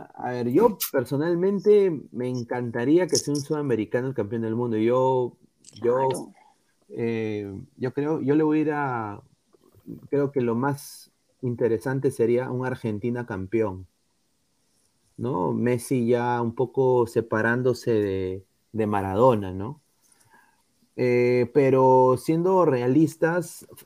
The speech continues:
Speaker 1: Brasil y Francia están en un nivel importantísimo también. Eh, diría Francia,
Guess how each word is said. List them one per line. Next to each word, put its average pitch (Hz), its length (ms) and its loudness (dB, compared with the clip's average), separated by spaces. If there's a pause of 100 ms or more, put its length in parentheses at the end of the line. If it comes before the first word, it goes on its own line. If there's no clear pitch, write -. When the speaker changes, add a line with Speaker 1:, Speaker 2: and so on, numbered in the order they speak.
Speaker 1:
Brasil 123 680 2
y 139 80 4
Francia 143 460 -2
están 127 220 -6
en 123 80 -4
un 127 160 -4
nivel 123 520 -2
importantísimo 101 1080 -6
también. 107 560 -4 (1080)
Eh, 101 600 0 (100)
diría 117 260 6
Francia, 117 1000 -2